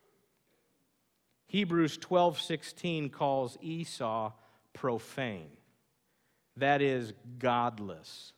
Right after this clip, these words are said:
Whoa. Leaving God out of his life, trying to leave God out of his plans and out of his thinking. This just wasn't a part of where Esau was at. Esau would even go on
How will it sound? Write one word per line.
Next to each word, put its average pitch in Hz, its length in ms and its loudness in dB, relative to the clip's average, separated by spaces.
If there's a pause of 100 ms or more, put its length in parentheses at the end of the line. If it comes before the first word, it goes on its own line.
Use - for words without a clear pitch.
(880)
Whoa. 98 340 -6 (2750)
Leaving 139 360 2
God 139 340 8
out 143 160 8
of 135 100 4
his 113 200 0
life, 131 400 4
trying 139 320 -2
to 131 60 2
leave 123 240 -2
God 127 280 2
out 127 160 4
of 113 60 -2
his 107 160 -6
plans 127 580 -6
and 113 120 -6
out 117 180 -2
of 107 80 -6
his 101 240 -10 (160)
thinking. 120 380 -10 (720)
This 123 120 -6
just - 260 -8
wasn't 123 360 0
a 107 40 -6
part 120 340 -2
of 107 100 -4
where 107 140 -4
Esau 110 420 -6
was 98 140 -8
at. 107 140 -4
Esau 131 420 0
would 117 160 -2
even 113 220 -6
go 113 200 -4
on 113 320 -4